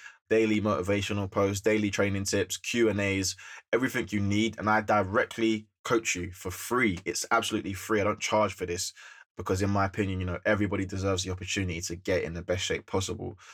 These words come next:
So jump in the group, you know, jump on the Facebook Lives. I'm always in there going live and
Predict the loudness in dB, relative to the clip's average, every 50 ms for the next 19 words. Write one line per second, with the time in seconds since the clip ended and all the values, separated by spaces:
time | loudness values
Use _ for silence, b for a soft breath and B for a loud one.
0 | B B B -2 0 2 4 4 4 4 2 0 B B B B B 0 2 2
1 | 2 2 0 -2 0 0 0 0 2 0 0 0 -4 -4 -4 -2 -2 -2 -2 0
2 | 2 2 2 2 0 -2 -2 0 0 2 0 0 2 -2 -4 0 2 4 6 6
3 | 6 4 2 0 0 2 4 6 6 6 4 4 2 0 0 0 0 0 0 2
4 | 2 2 4 4 4 4 4 6 6 6 4 2 -2 -4 -6 -6